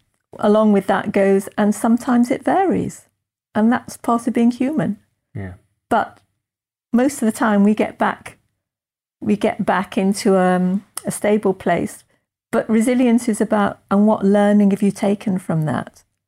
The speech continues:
Speaker 1: So if you're still dealing with situations and disappointments in the same way at forty as you did at sixteen, then you haven't increased your resilience.
Speaker 2: Hmm.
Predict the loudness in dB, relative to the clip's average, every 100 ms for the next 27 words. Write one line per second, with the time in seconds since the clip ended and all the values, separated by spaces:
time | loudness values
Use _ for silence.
0 | _ _ _ _ _ -10 -2 2 2 2
1 | 0 -2 -2 0 2 2 0 -2 -4 0
2 | 2 2 2 0 -2 -6 -4 0 0 0
3 | -4 -4 -4 -2 -4 -4 -6 -6 -4 -4
4 | -4 -6 -4 -2 -2 -2 0 0 0 0
5 | -2 -4 -2 0 0 0 -2 -2 -2 -2
6 | -4 -8 -10 -8 -2 0 0 -4 _ _
7 | _ -6 -2 -2 -2 -2 -2 -2 -4 -2
8 | -4 -4 -4 -6 -6 -6 -6 -8 -8 -10